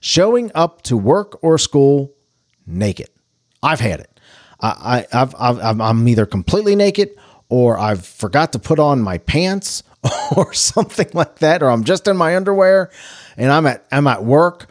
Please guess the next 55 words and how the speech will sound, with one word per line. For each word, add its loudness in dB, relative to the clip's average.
or 0
I'm 0
walking 0
outside -2
and -4
I -2
realize, -4
"Oh -2
my 0
gosh, -4
I'm, -6
I'm 2
naked." -2
And -2
I, -2
then 0
I 0
try 2
to, 0
I -12
try 0
to -2
get, -4
m-, -12
make 0
my 2
way 4
back -4
to -2
the -2
house. -4
Sometimes 0
I'm 2
locked 2
out 4
of 0
the -2
house -2
and -6
I -6
can't -8
get -12
back -8
in. -4
Or -2
sometimes 0
I'm 0
just 0
standing 0
there -6
at -2
work 0
talking -2
to 2
somebody, -2